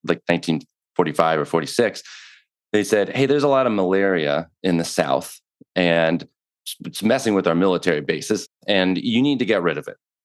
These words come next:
And so let's, you know, let's create this little office, and you go out and figure out what to do with the mosquitoes and the people and the this, and do some research, just, like, figure out what to do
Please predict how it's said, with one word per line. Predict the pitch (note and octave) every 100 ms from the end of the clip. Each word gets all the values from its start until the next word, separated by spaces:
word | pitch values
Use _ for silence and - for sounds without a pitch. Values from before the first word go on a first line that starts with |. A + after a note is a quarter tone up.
| _
And | G2
so | A2
let's, | A2 A#2+ - -
you | A2
know, | G2 F#2
let's | G#2+ - - _
create | - A#2 A#2 A2
this | A2+ -
little | G2+ F#2
office, | F#2+ D#2 - G2 - - _ _ _ _
and | G#2 F#2+ F#2 F2+ F2
you | A#2+ A#2
go | B2+
out | A2 G#2
and | G2+
figure | - G2 G2+
out | F#2+ F#2
what | A2 A#2+
to |
do | G#2 D#2+ G#2+ G#2+
with | G#2
the | G2+
mosquitoes | F#2+ - - G#2 G2+ G2 F#2
and | F#2
the | E2+
people | - G2 G2 F#2+ F#2
and | F2
the | E2+
this, | G2 G2+
and | G#2 F#2+
do | C3
some | D3 B2+
research, | G#2+ A2+ A2+ G#2+ G2
just, | A2+
like, | D3 C#3+
figure | - C3+ A#2
out | G#2+
what | F#2 F2+
to | E2
do | - D2+ B1